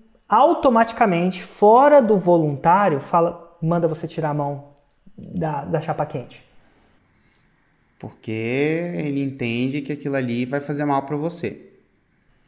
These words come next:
Speaker 1: É. E lá atrás, bem lá atrás, no tempo das cavernas, ou no tempo que a gente, o cérebro tava em formação, aqueles que não tiravam a mão da chapa quente, o que que acontecia?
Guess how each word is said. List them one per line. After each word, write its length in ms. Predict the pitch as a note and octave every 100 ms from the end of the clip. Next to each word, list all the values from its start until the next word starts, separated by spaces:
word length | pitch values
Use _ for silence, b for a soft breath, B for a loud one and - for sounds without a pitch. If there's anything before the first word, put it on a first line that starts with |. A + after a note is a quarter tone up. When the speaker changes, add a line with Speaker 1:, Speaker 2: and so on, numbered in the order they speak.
| -
Speaker 1:
É. 240 | F#3 - - _ _ _ _ _ _ _ _ -
E 580 | A3 C4+ C#4+ - - - D3
lá 560 | F3 B3 D#4 D#4 D4
atrás, 840 | C#4+ F#3+ D#3+ C#3 - - - - - _ _ _ - _
bem 520 | D#3+ A3 B3 B3+ B3 A3+
lá 260 | F#3+ F#3
atrás, 540 | F#3+ D#3+ C3+ - - -
no 100 | C#3+
tempo 320 | E3 E3 E3
das 200 | D3 D3
cavernas, 640 | - B2 B2+ E3 F3 C3+
ou 80 | D3
no 80 | D3+
tempo 200 | F3 F3
que 80 | E3
a 80 | F3+
gente, 240 | - D3
o 40 |
cérebro 340 | C#3+ F3 F3 D#3+
tava 200 | E3+ E3+
em 60 |
formação, 760 | D#3+ E3+ E3 C3+ - F3 G#3 G#3 B B B B B
aqueles 760 | F#3+ F#3 - B3 D4 D4+ G#3+ -
que 160 | -
não 160 | F#3+ G#3+
tiravam 440 | A3+ G#3 G3 F#3+
a 60 | F3
mão 200 | E3 E3
da 80 | D#3+
chapa 300 | F3 D#3+ D#3+
quente, 360 | D#3+ G#3 B3
o 40 | -
que 100 | A#3
que 80 | A3
acontecia? 640 | G#3 F#3+ F3+ - B2